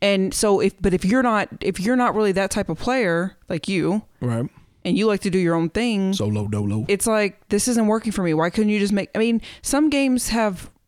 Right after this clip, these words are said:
Speaker 1: online and they have regular. Why couldn't we just
Speaker 2: So, well, my, my problem with it is you're, you're changing the whole game midway, midway through. So all of the perks, all of the cards, and all of the things that we've done before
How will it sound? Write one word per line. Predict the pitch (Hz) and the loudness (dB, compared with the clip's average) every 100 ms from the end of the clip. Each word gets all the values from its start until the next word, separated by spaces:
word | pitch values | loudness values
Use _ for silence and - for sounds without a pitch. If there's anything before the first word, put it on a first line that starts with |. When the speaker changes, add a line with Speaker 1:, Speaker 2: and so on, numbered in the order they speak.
| - | -2
Speaker 1:
online | 185 196 190 190 185 185 - | 0 2 0 0 0 -2 -2
and | 190 214 | -2 0
they | 196 | 0
have | 190 180 156 156 | 0 0 -2 0
regular. | 170 160 139 | 0 0 0
Why | 143 160 | -2 -2
couldn't | - 180 170 | -2 -2 -2
we | 165 | -2
just | 165 - - - | -4 -6 -8 -8
Speaker 2:
So, | - 190 165 | -4 2 2
well, | 139 175 170 | 2 2 2
my, | 190 185 | 0 0
my | 170 170 | -2 0
problem | 180 131 123 | 2 2 0
with | 117 113 | -2 -2
it | 107 | -2
is | 107 107 104 - - - - - _ _ - | -2 -2 -2 -4 -6 -8 -12 -20 _ _ -6
you're, | 143 123 | -2 -2
you're | - 139 | -2 -4
changing | - 160 165 170 151 139 | 0 2 4 4 4 2
the | 135 | 2
whole | 123 143 143 | 2 2 2
game | 131 143 131 135 120 113 113 | 0 -2 0 0 0 0 0
midway, | 127 113 110 110 - - - 135 | -2 -2 -4 -4 -8 -14 -16 -4
midway | 131 113 107 98 | -4 -2 -4 -4
through. | - 101 - - _ _ _ - | -6 -6 -8 -16 _ _ _ -4
So | 160 120 | 0 2
all | 131 175 185 | 2 4 4
of | 175 147 | 2 0
the | 127 | -2
perks, | - 156 160 - | 2 2 2 -2
all | 139 165 | 0 0
of | 143 | 0
the | 123 | -2
cards, | - 147 160 160 156 | 2 4 4 4 2
and | 131 | 0
all | 135 160 151 | 2 2 0
of | 139 | 0
the | 117 | -2
things | 139 160 160 139 | 0 0 2 0
that | 123 | 0
we've | 131 143 139 | 0 0 0
done | 147 143 135 | 0 0 -2
before | 117 - 214 120 117 | -2 2 2 2 -2